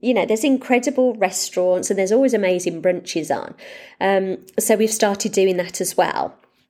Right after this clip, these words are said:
Um, and then I also joined the networking group,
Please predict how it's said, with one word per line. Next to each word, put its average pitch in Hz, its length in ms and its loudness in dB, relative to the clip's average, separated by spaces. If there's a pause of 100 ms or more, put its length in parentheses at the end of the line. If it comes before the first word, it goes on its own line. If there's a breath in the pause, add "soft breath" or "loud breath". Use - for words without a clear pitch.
(580)
Um, 196 400 0 (280 loud breath)
and 254 220 2
then 254 320 4
I 196 140 4
also 208 280 2
joined 202 300 0
the 202 40 2
networking 175 720 0
group, 165 480 0